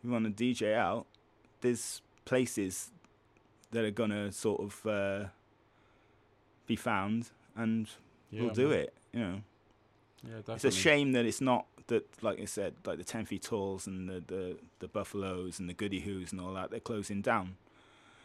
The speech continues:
Speaker 1: But we just sort of
Speaker 2: Branching
Speaker 1: morph,
Speaker 2: out.
Speaker 1: yeah, morph and just carry on.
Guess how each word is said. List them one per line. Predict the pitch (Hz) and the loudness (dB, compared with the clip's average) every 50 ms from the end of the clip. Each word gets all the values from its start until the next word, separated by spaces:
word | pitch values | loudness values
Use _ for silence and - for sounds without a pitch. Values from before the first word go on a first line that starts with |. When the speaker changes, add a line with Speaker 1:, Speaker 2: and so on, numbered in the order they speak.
| - - - - - - _ _ _ _ _ _ _ _ _ _ _ _ _ | -20 -20 -20 -20 -20 -20 _ _ _ _ _ _ _ _ _ _ _ _ _
Speaker 1:
But | 127 120 | 0 2
we | 120 120 | 2 2
just | - 127 - - | 2 -2 -2 -2
sort | - - 120 107 - | -2 0 0 0 0
of | 101 101 98 - - - - - - _ _ _ - - _ - - | -2 -4 -6 -10 -16 -18 -20 -20 -20 _ _ _ -20 -20 _ -8 -2
Speaker 2:
Branching | 104 110 110 120 123 113 107 | 0 2 2 2 2 2 0
Speaker 1:
morph, | |
Speaker 2:
out. | 110 107 98 95 - _ | 0 0 -2 -2 -6 _
Speaker 1:
yeah, | 107 117 123 123 123 | 0 2 4 4 4
morph | 110 104 117 117 123 123 113 - - | 4 4 4 4 4 2 0 -2 -2
and | 127 127 127 127 123 123 117 - | 0 2 2 2 2 2 0 -2
just | - 113 - - - - - - - - - _ _ _ - _ - - | -4 -6 -4 -4 -6 -8 -10 -14 -20 -20 -20 _ _ _ -20 _ -18 -16
carry | - - 113 113 113 123 | -6 -2 0 2 2 2
on. | 135 143 139 101 | 2 0 -2 -4